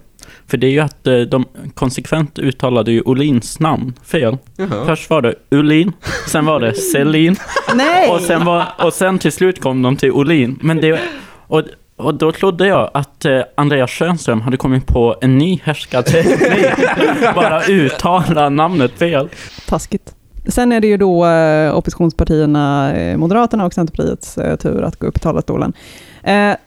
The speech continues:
Speaker 3: de yrkar inte avslag, eller yrkade inte avslag på det här.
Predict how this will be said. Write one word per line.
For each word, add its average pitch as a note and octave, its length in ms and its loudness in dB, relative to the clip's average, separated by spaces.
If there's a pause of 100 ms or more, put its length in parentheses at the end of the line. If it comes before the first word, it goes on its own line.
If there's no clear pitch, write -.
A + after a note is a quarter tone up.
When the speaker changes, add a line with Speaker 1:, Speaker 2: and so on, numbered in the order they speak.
Speaker 3:
de A#3 360 2
yrkar D#4 360 2
inte C4 540 2
avslag, F3+ 760 -2
eller G3 160 0
yrkade E3+ 520 -2
inte F3 300 0
avslag E3 520 -2
på F3 100 0
det D#3+ 60 0
här. G3 240 -2